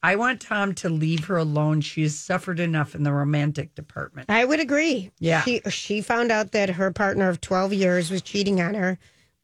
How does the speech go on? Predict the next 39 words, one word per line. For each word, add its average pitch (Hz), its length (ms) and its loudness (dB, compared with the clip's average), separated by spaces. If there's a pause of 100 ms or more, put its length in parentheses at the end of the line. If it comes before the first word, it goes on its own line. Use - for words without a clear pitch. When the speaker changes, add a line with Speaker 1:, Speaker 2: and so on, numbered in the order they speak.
(140)
Speaker 2:
when 233 180 4
they 208 100 4
were 202 140 2
FaceTiming. 220 680 -2 (180)
Speaker 1:
Yeah. 156 380 -2 (420)
Speaker 2:
Yeah. - 180 -2 (280)
Nope. 226 300 2
Speaker 1:
Yeah. - 60 -20 (400)
No. 143 120 0
Speaker 2:
So - 160 2
I 320 120 4
don't 302 160 0
see 190 180 0
it. 220 160 -8 (340)
Speaker 1:
I 311 140 4
don't 254 220 4
either. 147 480 2
I 254 120 4
don't 311 160 4
know 302 80 2
why, 269 340 2
because 233 320 -2
after 240 360 0
the 226 100 0
traumatic 226 640 0
split 269 260 0
with 220 220 -2
Nicole 180 320 -2
Kidman 233 460 0
and 165 140 2
Katie 208 280 2
Holmes, 233 360 -2
why 190 380 2
would 302 300 0
anyone 147 500 0
date 110 280 -12
him? - 340 -20 (960)
I 151 100 -8
mean, 143 400 -2